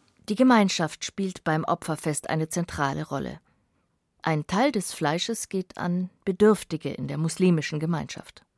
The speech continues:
Zum Opferfest gehört aber auch das gemeinsame Essen. Von dem Teil des Opfertieres, das nicht gespendet wird, wird ein Festmahl zubereitet.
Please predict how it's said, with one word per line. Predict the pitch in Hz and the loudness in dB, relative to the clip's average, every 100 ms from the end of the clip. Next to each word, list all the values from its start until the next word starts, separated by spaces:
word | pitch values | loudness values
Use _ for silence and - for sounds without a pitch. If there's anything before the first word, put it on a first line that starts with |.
| _ _ _ _ | _ _ _ _
Zum | - 139 - | -4 -2 0
Opferfest | - 185 - 202 - | 0 -2 -2 -4 -4
gehört | 247 254 - | -2 -2 0
aber | 208 202 | 0 0
auch | - 196 - | 0 -2 -4
das | - 220 - | -6 -4 0
gemeinsame | 185 180 180 190 175 165 170 - | 2 4 6 4 4 2 0 -2
Essen. | 220 - 147 - - - _ _ _ | -2 -2 -6 -10 -20 -20 _ _ _
Von | - 151 | -4 0
dem | 160 240 | 2 2
Teil | 240 226 | 2 0
des | 180 160 - | 0 -2 -6
Opfertieres, | - 202 - 185 165 - | -4 -6 -4 -6 -6 -8
das | 143 180 | -6 -4
nicht | 226 - | -4 -6
gespendet | - - 143 208 247 208 | -12 -6 0 0 2 2
wird, | 208 - - _ - | 0 -2 -20 _ -6
wird | 151 - | -4 -2
ein | 170 180 | -2 -2
Festmahl | 160 135 - 123 107 | -2 -4 -2 -4 -4
zubereitet. | - 143 113 76 90 - | -6 -8 -8 -10 -12 -14